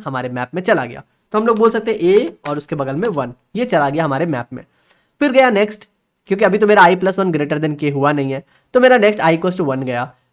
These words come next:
वन गया, फिर से मेरा मैप बढ़ा, मैप में क्या है, B है, तो मैं बोलूँगा B, इसमें भी हो गया वन, बढ़िया। लेकिन A और B जैसे ही हो गया, तो अभी क्या है, मेरा I plus वन जो है, वन plus one two equals to two हो गया। K का वैल्यू क्या था, टू था, तो टू equals to टू हो गया, तब हम लोग को क्या चेक करना है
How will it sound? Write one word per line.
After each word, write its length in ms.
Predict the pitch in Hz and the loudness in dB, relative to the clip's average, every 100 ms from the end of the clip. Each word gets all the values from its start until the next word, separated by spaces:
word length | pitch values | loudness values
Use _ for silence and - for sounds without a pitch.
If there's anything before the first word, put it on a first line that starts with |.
| - | 2
वन 200 | 214 254 | 2 6
गया, 180 | 247 247 | 6 6
फिर 160 | 220 | 2
से 120 | 170 202 | -2 2
मेरा 180 | 202 | 2
मैप 200 | 185 185 175 | 4 2 4
बढ़ा, 240 | 180 190 | 2 2
मैप 260 | 156 147 170 | 0 -4 -4
में 100 | 180 | 0
क्या 120 | 202 | 0
है, 160 | 143 147 | 0 -2
B 140 | 190 | 0
है, 160 | 180 175 | 0 0
तो 100 | 160 | -4
मैं 100 | 151 | -4
बोलूँगा 280 | 143 143 139 | -4 -4 -4
B, 160 | 175 220 247 - - - | -2 -2 -4 -10 -16 -14
इसमें 260 | 160 185 156 | -8 -6 -4
भी 60 | |
हो 80 | 131 | -4
गया 120 | 135 165 | -4 -4
वन, 240 | 120 123 _ _ | -6 -8 _ _
बढ़िया। 240 | 156 190 208 214 _ _ | 0 2 0 -4 _ _
लेकिन 480 | 139 147 208 165 123 - _ _ 220 | -4 4 4 4 -4 -10 _ _ 0
A 140 | 269 | 4
और 120 | 269 | 4
B 120 | 262 226 | 4 0
जैसे 200 | 226 254 | -2 -2
ही 60 | |
हो 240 | 170 190 247 | 2 4 4
गया, 240 | 160 131 170 _ _ | 2 -2 -6 _ _
तो 60 | - | -6
अभी 160 | 165 | -4
क्या 140 | 214 226 | 0 0
है, 100 | 147 | 2
मेरा 180 | 156 143 | 0 0
I 160 | 143 | -2
plus 280 | 156 170 185 | -4 -6 -2
वन 160 | 151 139 | -4 -4
जो 80 | 131 | -4
है, 220 | 127 180 _ 139 | -6 -8 _ -4
वन 160 | 165 | -4
plus 220 | 165 156 | -2 -4
one 140 | 139 143 | -4 -4
two 160 | 156 220 | -4 -4
equals 300 | 147 139 143 | -8 -8 -8
to 100 | 143 | -6
two 100 | 196 | -4
हो 160 | 208 196 | 0 0
गया। 180 | 190 202 - _ _ - | -2 -8 -16 _ _ -4
K 100 | 160 | 0
का 100 | 185 | 2
वैल्यू 200 | 190 208 | 2 4
क्या 120 | 269 | 4
था, 80 | 208 | 2
टू 200 | - 269 | 2 0
था, 200 | 240 226 - _ - | 0 0 -6 _ -8
तो 60 | |
टू 180 | 165 277 | 0 2
equals 220 | 277 269 | 4 2
to 140 | 277 247 | 0 -4
टू 100 | 262 | 2
हो 160 | 262 | 2
गया, 220 | 220 165 180 | 4 2 2
तब 240 | 233 254 | 0 2
हम 120 | 254 | 2
लोग 100 | 262 | 0
को 80 | 262 | -2
क्या 140 | 254 277 | 0 0
चेक 220 | 240 - | -2 -4
करना 220 | 151 131 | -4 -4
है 100 | 123 | -10